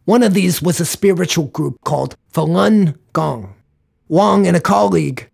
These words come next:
protested that by holding signs outside the police station that said, "Lawyers demand the right to meet with clients." And I think that should be a basic fundamental human right.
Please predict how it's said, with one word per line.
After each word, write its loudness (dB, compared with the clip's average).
protested 2
that -2
by 0
holding 2
signs -4
outside -2
the -4
police 0
station -2
that -8
said, -6
"Lawyers 2
demand 2
the 2
right -4
to -4
meet -4
with -8
clients." -6
And -4
I 0
think -4
that -2
should 0
be 4
a 2
basic -4
fundamental -2
human -2
right. -2